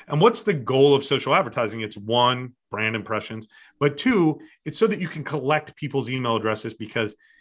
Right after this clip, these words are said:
you rent the house, you treat the house that you rent, which is Google, Facebook, you know, all the fang stocks, you rent that house and you treat it better than the house that you actually own, which is your core intellectual property, which is your email list.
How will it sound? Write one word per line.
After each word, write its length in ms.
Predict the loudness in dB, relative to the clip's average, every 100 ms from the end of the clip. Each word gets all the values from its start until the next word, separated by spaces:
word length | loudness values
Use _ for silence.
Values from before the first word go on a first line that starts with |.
| _ _ _ _ _ _ _ _ _ _
you 240 | 2 4
rent 440 | 4 4 4 2 -2
the 100 | -2
house, 760 | 2 2 0 -2 -8 -10 -14 _ _
you 160 | -2 -2
treat 340 | -2 -4 -2
the 80 | -2
house 320 | 2 2 2
that 100 | -2
you 120 | -2 0
rent, 260 | 2 0
which 160 | -4 -8
is 80 | -2
Google, 380 | 0 2 2 0 -4
Facebook, 680 | -4 -6 0 4 4 0 -4
you 80 | -2
know, 120 | 0
all 220 | 2 2
the 100 | 0
fang 380 | -2 0 0 -2
stocks, 460 | -6 -4 -4 -4
you 120 | -6 -6
rent 400 | 0 2 2 -2
that 220 | -4 -4
house 540 | -2 -2 -4 -12 -18 _ _ -10
and 160 | -4 0
you 160 | 0
treat 400 | 0 -4 -4 -2
it 220 | -4 -4 0
better 400 | 2 0 -6 -12 _ _ _ _
than 140 | 0
the 80 | 0
house 300 | 4 2 2
that 120 | -6
you 160 | -4 0
actually 400 | 0 0 -2 0
own, 280 | 0 -2 -2
which 180 | -6
is 80 | -6
your 120 | -6
core 280 | -2 2 2
intellectual 420 | 2 -2 -4 -6
property, 440 | -2 0 2 2 0
which 200 | 0 -2
is 80 | -2
your 180 | -2
email 320 | -2 -2 -4 -6
list. 280 | -12 -20